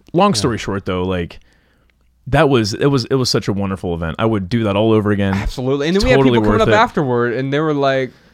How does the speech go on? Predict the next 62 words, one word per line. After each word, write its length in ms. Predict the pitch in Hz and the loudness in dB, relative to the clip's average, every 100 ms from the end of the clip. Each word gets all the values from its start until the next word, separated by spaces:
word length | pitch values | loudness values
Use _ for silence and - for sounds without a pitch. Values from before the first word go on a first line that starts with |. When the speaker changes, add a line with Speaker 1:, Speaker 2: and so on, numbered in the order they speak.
| 180 | -14
Speaker 2:
crazy 460 | - 180 233 220 175 | -2 0 2 2 2
happy 340 | 120 104 113 | 2 0 0
about 240 | 101 107 113 | 0 0 0
it. 20 | |
I'm 80 | 147 | -2
like, 160 | 170 | -2
"Oh, 220 | - 269 190 | -2 -2 -2
you 160 | 202 | -4
were," 240 | 240 190 175 _ _ _ _ _ | -4 -4 -6 _ _ _ _ _
uh, 60 | - - 196 - - | -16 -14 -14 -16 -4
Speaker 1:
Yeah. 260 | 107 110 110 | 0 0 0
Speaker 2:
uh, 120 | 175 | -4
Speaker 1:
Did 120 | - 226 | -2 0
you 60 | |
Speaker 2:
it, 100 | 254 | 2
Speaker 1:
see 120 | 262 | 2
the 80 | 294 | 2
Speaker 2:
it 40 | 175 | 4
Speaker 1:
photo, 260 | 202 220 | 4 4
the 140 | 160 170 | 2 2
picture 320 | 196 170 175 | 4 4 4
I 80 | 151 | 4
photobombed 540 | 160 160 165 165 160 | 4 4 4 4 2
on 220 | - 143 - | 2 2 0
Instagram? 500 | 143 156 156 160 151 | -2 0 0 0 -2
Speaker 2:
No. 520 | 95 87 87 85 82 | -8 -6 -6 -4 0
Speaker 1:
Oh, 200 | 156 147 | 2 2
dude, 260 | 135 147 123 | 2 0 0
someone 400 | 165 165 151 135 - - _ | -2 0 -2 -4 -10 -20 _
had 220 | 131 127 | -2 -2
tagged, 460 | 113 127 135 131 - | 0 2 2 -2 -8
uh, 80 | 110 - | -10 -6
th-, 100 | 147 175 | -2 0
it 40 | 151 | 2
was 180 | 143 135 | 0 -2
when 160 | 156 156 | -2 0
we 60 | 151 | 0
were 40 | |
getting 140 | 151 | 0
in 80 | 147 | -2
the 60 | 117 | -2
car, 320 | 131 101 90 - | -2 -2 -4 -2
our 60 | 110 | 0
Speaker 2:
Hmm. 100 | 107 | 2
Speaker 1:
bulletproof 500 | 117 120 - 123 104 | 4 4 2 0 2
car 260 | - 101 | 2 4
that 160 | 90 90 | 2 2
they 220 | 92 90 - | 2 0 2
hired 160 | 120 | 2
Speaker 2:
Yeah, 100 | 220 | 4
they 140 | 202 220 | 6 4
Speaker 1:
for 80 | |
Speaker 2:
did. 120 | 202 196 | 4 0
Speaker 1:
us. 80 | 165 | 2
Speaker 2:
They, 180 | 202 | 2
they 280 | 214 151 196 | 2 2 2
gave 180 | 208 226 | 4 0
us 100 | 214 | 0
a 60 | 190 | -2
bulletproof 720 | 135 165 175 180 - 180 160 | 2 2 2 0 0 0 2
Land 280 | 135 143 | 2 4
Speaker 1:
They 40 | 147 | 4